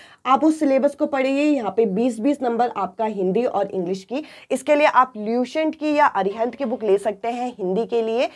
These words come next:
इसके अलावा इंग्लिश के लिए तो आप पैरामाउंट की बुक से करिए, क्योंकि अगर हम पूरे एक सौ अस्सी मार्क्स में से देखें तो आपकी ये जो हिंदी पूछी जा रही है ये पूरी तीस नंबर की पूछी जा रही है। तो हिंदी और इंग्लिश का भी अच्छा खासा वेटेज है, तीस तीस नंबर का, तो आपको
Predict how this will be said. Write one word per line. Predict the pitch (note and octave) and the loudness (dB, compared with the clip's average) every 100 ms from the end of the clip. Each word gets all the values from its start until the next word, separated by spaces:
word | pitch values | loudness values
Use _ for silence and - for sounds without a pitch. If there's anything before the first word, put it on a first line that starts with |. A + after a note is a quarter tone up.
| - - | -14 -10
इसके | C#4+ - E4 | -8 0 4
अलावा | D#4+ D#4 - | 6 4 2
इंग्लिश | B3+ C4 D#4 | 0 0 -2
के | - D4 | -6 -4
लिए | C#4+ | -4
तो | C#4+ | -2
आप | D4 - | -2 -2
पैरामाउंट | G#3+ G3 A#3 A#3+ B3 | -2 0 2 0 -2
की | B3+ | -4
बुक | F#3+ F#3 | -6 -8
से | G#3+ | -8
करिए, | G#3 D#3+ F3 C4 | -6 -4 -2 -2
क्योंकि | C#4 D4 C4+ E4 | -2 -2 -2 0
अगर | B3+ C4 | 2 0
हम | C4 C4+ C4+ | -2 -4 -4
पूरे | D4 D#4 F#4 G4 - - C4+ | -2 0 0 -2 -12 -4 -2
एक | C4 | 0
सौ | - | 2
अस्सी | E4 - - D#4+ | 2 0 -2 2
मार्क्स | C4+ A3+ - | 4 2 0
में | B3+ | -2
से | B3+ | 0
देखें | G3 F3 B3 C#4+ | 0 0 0 0
तो | C#4+ | 2
आपकी | G#3 G#3 - C#4+ - - - | 2 0 0 0 0 -8 0
ये | B3+ | 2
जो | C4+ D4+ | 2 0
हिंदी | B3+ C4 E4+ | 2 4 4
पूछी | C#4+ B3 B3 | 4 -2 0
जा | A3+ F#3 | 2 2
रही | F#3 C4+ | 2 0
है | D4 | 0
ये | C4+ | 0
पूरी | D4+ F4+ | 2 2
तीस | F#4 C4+ C#4 C#4 | 2 0 0 0
नंबर | G#3+ F#3 | 0 0
की | F#3 | -2
पूछी | F#3 F3 F3+ | -6 -8 -6
जा | D3 G#2 | -6 -6
रही | - | -8
है। | - - - _ | -12 -16 -20 _
तो | C4+ | 0
हिंदी | C4+ C4+ C4 E4+ | 2 4 6 4
और | - B3 B3+ | 4 2 2
इंग्लिश | A3 A3 B3 C4 | 0 0 0 -2
का | C4 A3 | 0 0
भी | B3+ C4 | 0 -2
अच्छा | B3+ B3+ - D#4 | -4 -4 -4 -4
खासा | C4+ A#3 B3 | -2 -2 -2
वेटेज | F#3 D#3+ E3+ F#3+ | -2 -2 -2 -2
है, | G#3+ B3+ | -2 -4
तीस | B3+ A#3 A#3 | -2 -2 -2
तीस | B3 B3 | -6 -4
नंबर | F#3+ D#3+ E3 | -2 -2 -4
का, | - A3+ - - - | -2 -2 -4 -10 0
तो | |
आपको | - A#3+ A#3+ E4 | 4 4 2 -2